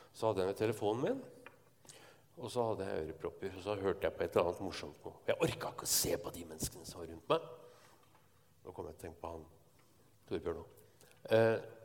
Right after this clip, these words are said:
men så satt jeg sånn at jeg så mot, eh, det bordet som var oppdekket for mat,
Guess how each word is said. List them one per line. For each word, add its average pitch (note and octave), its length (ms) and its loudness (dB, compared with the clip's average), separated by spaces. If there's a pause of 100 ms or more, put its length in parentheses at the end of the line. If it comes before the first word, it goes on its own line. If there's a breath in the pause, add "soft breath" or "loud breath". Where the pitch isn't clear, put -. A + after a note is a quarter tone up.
(400)
men C#3 120 8
så F3 120 6
satt C#3 260 6
jeg D#3 120 6
sånn D#3 260 6
at - 120 0
jeg C3 240 6
så A#2+ 300 0
mot, A2+ 360 -2 (720)
eh, F#2+ 640 -4 (580)
det G2+ 160 -4
bordet G2 280 -2
som G#2 100 2
var G2+ 160 6
oppdekket G#2+ 380 0
for A#2+ 100 -6
mat, C#3 440 0